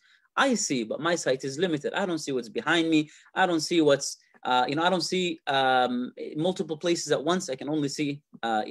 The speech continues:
at least with, with the naked eye. I can't see microscopic, uh, things. I can't see things that are too far away. Those are all limitations. Allah subhanahu wa ta'ala sees,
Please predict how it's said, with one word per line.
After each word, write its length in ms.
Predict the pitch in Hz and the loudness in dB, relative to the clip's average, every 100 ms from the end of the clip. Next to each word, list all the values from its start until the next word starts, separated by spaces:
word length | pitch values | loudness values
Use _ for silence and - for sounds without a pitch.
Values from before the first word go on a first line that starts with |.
| - | -4
at 100 | 120 | -2
least 160 | 139 135 | -2 -4
with, 140 | 127 - | -8 -6
with 160 | 120 | -4
the 80 | 117 | -2
naked 260 | 135 135 143 | -2 0 2
eye. 240 | 175 180 175 - _ | 4 4 0 -10 _
I 100 | - | -4
can't 240 | 165 196 185 | 0 0 0
see 220 | - 180 | -2 -2
microscopic, 800 | 165 160 147 - 196 185 185 139 - | -2 -2 -6 0 0 2 -2 -6 -4
uh, 140 | 151 | -2
things. 400 | 147 185 180 175 - _ - | 0 0 -2 -4 -8 _ -10
I 80 | |
can't 200 | 147 196 | -4 -4
see 160 | 165 190 | -2 -4
things 220 | 175 175 | -2 -2
that 100 | 165 | 2
are 60 | 160 | 0
too 220 | 151 185 | 0 -2
far 240 | - 175 | 2 4
away. 280 | 175 180 175 - _ - | 4 4 2 -4 _ 4
Those 320 | 202 262 220 | 6 6 4
are 60 | 214 | 4
all 220 | 190 190 | 4 4
limitations. 800 | 185 170 160 143 - 87 - - _ _ _ _ _ _ _ _ | 2 0 2 0 -2 -10 -14 -20 _ _ _ _ _ _ _ _
Allah 200 | 135 147 | 0 2
subhanahu 480 | 165 - - 170 160 | 2 0 0 0 0
wa 80 | 143 | 0
ta'ala 220 | 165 175 | 2 2
sees, 560 | 156 - 214 254 285 | 0 -2 0 0 -2